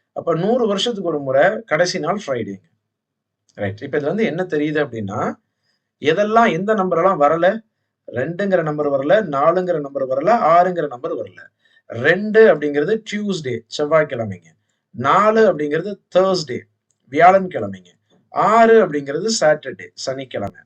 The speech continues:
அப்போ ஒரு நூற்றாண்டினுடைய கடைசி நாளாக இதெல்லாம் இருக்காது அப்படின்னா, கண்டிப்பா செவ்வாய்க்கிழமை இருக்காது, வியாழன்கிழமை இருக்காது, சனிக்கிழமை இருக்காது.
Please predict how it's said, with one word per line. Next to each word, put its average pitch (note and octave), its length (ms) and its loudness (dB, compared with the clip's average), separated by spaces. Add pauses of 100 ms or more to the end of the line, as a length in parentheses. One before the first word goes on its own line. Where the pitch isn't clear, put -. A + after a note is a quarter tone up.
(360)
அப்போ E3 420 2
ஒரு E3 240 -2
நூற்றாண்டினுடைய G3+ 1300 -2
கடைசி A3 640 0
நாளாக D#3 600 0
இதெல்லாம் D#3 520 -4
இருக்காது D#3+ 560 -2
அப்படின்னா, B2 500 -6 (420)
கண்டிப்பா F3+ 720 -2
செவ்வாய்க்கிழமை E3+ 720 -2
இருக்காது, F3 720 0
வியாழன்கிழமை E3+ 720 0
இருக்காது, F#3 460 -2
சனிக்கிழமை F#3 720 -2
இருக்காது. A#2 440 -12